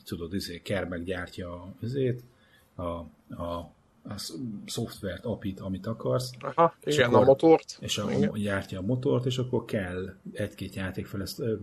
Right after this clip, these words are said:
Speaker 1: házon belül is, akik így már csak validálják is a Kermeknek a,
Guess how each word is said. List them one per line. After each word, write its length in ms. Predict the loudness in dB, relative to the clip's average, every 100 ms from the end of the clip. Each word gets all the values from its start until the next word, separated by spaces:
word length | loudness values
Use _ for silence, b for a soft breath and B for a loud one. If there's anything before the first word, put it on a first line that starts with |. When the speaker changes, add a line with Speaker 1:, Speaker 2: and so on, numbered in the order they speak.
| -8
Speaker 1:
házon 420 | -6 -4 -4 -4
belül 260 | -2 -2 0
is, 140 | -2
akik 300 | -2 -8 -4
így 240 | -2 -2 -4 -20 b b _ _ _ _ -8
már 200 | -4 -2
csak 180 | -2 2
validálják 720 | 2 2 -2 -4 -4 -6 -6
is 140 | -6
a 80 | -6
Kermeknek 680 | -8 -6 -6 -8 -6 -8
a, 100 | -4